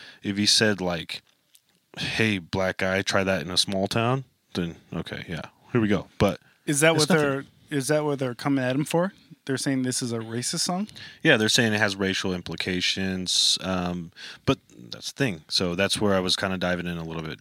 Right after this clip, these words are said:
Speaker 1: deeper. Um, I, like I said, I didn't hear any racial implications in the song.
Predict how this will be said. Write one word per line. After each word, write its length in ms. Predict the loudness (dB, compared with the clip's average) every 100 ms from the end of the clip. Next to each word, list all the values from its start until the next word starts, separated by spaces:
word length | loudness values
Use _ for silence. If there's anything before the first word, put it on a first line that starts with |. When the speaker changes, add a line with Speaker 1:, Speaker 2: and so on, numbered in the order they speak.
| -8
Speaker 1:
deeper. 380 | -8 -6 -8 -10 -14 -20 -20 -12
Um, 300 | -6 -4 -6 -2
I, 180 | 0 0 -4 -16
like 280 | -12 -10
I 40 | -4
said, 180 | -2 -2 -4
I 80 | -2
didn't 140 | -2 -2
hear 160 | -6 -4
any 260 | -2 2 2
racial 380 | 2 0 0 -2
implications 640 | -4 -4 -4 -4 -4 -4
in 60 | -4
the 60 |
song. 380 | -4 -4 -8 -12